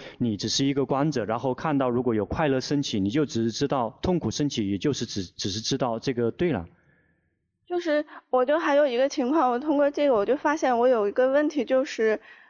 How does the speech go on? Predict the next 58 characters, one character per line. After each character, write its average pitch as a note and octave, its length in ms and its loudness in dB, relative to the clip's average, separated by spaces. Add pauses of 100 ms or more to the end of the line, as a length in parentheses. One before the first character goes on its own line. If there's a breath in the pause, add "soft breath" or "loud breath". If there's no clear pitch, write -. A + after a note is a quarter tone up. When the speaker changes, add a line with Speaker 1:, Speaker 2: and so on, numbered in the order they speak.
(140 loud breath)
Speaker 2:
呃， A3 180 2
往 A3 200 2
往 A3+ 240 0
就 C4+ 160 2
是 G#3+ 320 0
感 G#3 340 -2
觉 G#3 220 2
这 C#4 160 0
种 G3+ 560 0
好 - 200 -2
像 B3 220 0
比 - 60 -6
较 B3+ 160 2
对 C#4+ 260 0
的 A3 100 0
时 - 160 -4
刻 A#3+ 200 0
升 C4+ 240 0
起 A3+ 160 -4
的 G#3 160 0
时 G3 180 -2
候， A#3+ 160 0
一 B3+ 180 -2
般 C4 300 -2
都 C4+ 160 4
是 B3 160 0
在 A#3+ 240 0 (400 soft breath)
玩 G#3+ 220 2
儿 B3+ 140 0
的 D4 120 4
时 A3 220 0
候， A3+ 240 2
或 B3+ 160 0
者 G#3+ 160 0
跟 B3+ 200 2
别 A3+ 140 2
人 A#3 140 4
说 C4+ 180 2
话 D4+ 220 0
的 A3+ 80 0
时 - 100 -4
候， G3+ 120 2
或 C4 180 0
者 A#3 100 2
睡 C#4 180 0
觉 C4 220 2
的 A3 220 2
时 - 160 -6
候， G3+ 220 -4 (440 soft breath)
就 E4+ 140 0
是 D#4 160 0
好 A3 180 -2
像 C4+ 220 0
你 C4 40 2
要 A#3+ 160 2
真 D#4+ 220 0
正 G4+ 180 4
去， C4 360 2